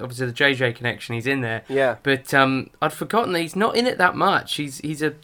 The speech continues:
Speaker 1: very much a supporting character, and he's gone on to become a field agent and a lead in his, uh, you know, a, a part of the ensemble. Um, the second one, and this is why I think they're always in different universes, 'cause is the Jim Phelps from the first film really the Jim Phelps from the T V show?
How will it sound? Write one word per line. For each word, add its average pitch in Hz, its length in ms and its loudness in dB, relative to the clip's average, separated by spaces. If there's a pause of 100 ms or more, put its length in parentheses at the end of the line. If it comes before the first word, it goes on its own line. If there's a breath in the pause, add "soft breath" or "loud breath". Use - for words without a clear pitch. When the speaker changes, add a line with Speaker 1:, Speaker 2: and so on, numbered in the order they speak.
(100)
Speaker 1:
very 180 180 8
much 143 220 0
a 135 40 -8
supporting 131 360 0
character, 147 440 0
and 120 100 2
he's 135 160 -2
gone 143 140 0
on 135 160 0
to - 100 -16
become 123 260 -4
a 120 60 -4
field 135 280 0
agent 123 380 -2
and 120 220 -4 (560 loud breath)
a 131 80 2
lead 143 180 4
in 131 60 2
his, 120 160 -2
uh, 127 200 6
you 143 100 0
know, 127 120 6
a, 110 360 2
a - 60 -10
part 139 220 4
of 127 80 -4
the 127 60 2
ensemble. 120 720 0
Um, 123 440 4 (340 soft breath)
the 147 80 0
second 190 440 4
one, 120 420 4 (480)
and 143 100 4
this 180 140 2
is 165 80 -10
why 175 160 8
I - 40 10
think 175 200 -4
they're 139 120 4
always 135 280 4
in 123 80 -2
different 131 300 -4
universes, 110 640 -2 (280 loud breath)
'cause 131 260 2
is 175 200 4
the 180 80 0
Jim 175 240 2
Phelps 139 360 2
from 135 160 -4
the 120 60 -4
first 131 340 2
film 117 260 0
really 135 240 2
the 120 80 -2
Jim 117 220 -2
Phelps 123 340 -2
from 123 120 -6
the 113 80 -6
T 123 180 -8
V 120 180 -2
show? 110 300 -4